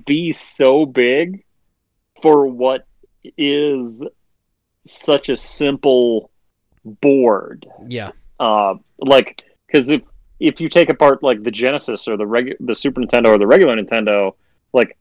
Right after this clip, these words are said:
Speaker 1: they're more complex <laughs> than what this system looks like.
Speaker 2: Yeah, if you have the digital only version, the only moving component is the fan. And that's pretty
Speaker 1: Yeah.
Speaker 2: cool, actually. That, that's something that,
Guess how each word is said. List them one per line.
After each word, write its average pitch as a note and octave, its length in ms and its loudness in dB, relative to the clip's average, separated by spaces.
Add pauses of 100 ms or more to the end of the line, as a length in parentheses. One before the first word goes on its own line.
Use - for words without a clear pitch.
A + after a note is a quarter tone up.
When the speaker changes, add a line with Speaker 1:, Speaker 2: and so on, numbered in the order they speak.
Speaker 1:
they're D3 180 2
more D3 220 0
complex C3 680 -8
<laughs> - 20 -20
than D3 220 -4
what D3+ 200 0
this - 180 -4
system F#3 380 -6
looks E3 260 -4
like. - 440 -12 (260)
Speaker 2:
Yeah, D#3 200 -2
if D3 180 -8
you F3+ 100 -4
have A3 140 -2
the A3 80 -6
digital C#3+ 440 -8
only A#2+ 300 -8
version, D#3 560 -6 (100)
the C3 260 -10
only E3 420 -6
moving C#3 520 -6
component B2+ 840 -10
is A#2+ 200 -10
the G#2 100 -18
fan. F#2 440 -16 (680)
And D3+ 80 -8
that's F#3+ 140 -6
pretty A3+ 200 -6
Speaker 1:
Yeah. - 120 2
Speaker 2:
cool, F#3+ 180 2
actually. B2+ 300 -8
That, B2 160 -10
that's D3 180 -6
something F3+ 380 -8
that, C3+ 200 -8